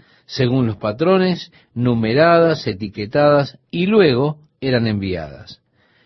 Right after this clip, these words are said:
Los constructores solamente levantaban la pared.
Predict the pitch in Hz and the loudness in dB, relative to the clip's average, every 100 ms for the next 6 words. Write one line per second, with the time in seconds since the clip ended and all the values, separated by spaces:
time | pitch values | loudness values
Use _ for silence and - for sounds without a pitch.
0 | _ _ _ _ 139 139 - 127 104 120 | _ _ _ _ -2 0 0 0 0 -6
1 | 120 175 190 190 147 - _ - 190 202 | -2 2 4 4 2 -8 _ -4 2 2
2 | 139 147 156 175 127 104 95 113 113 110 | 2 2 0 0 0 0 -2 0 0 0
3 | 104 90 82 67 | -2 -4 -10 -12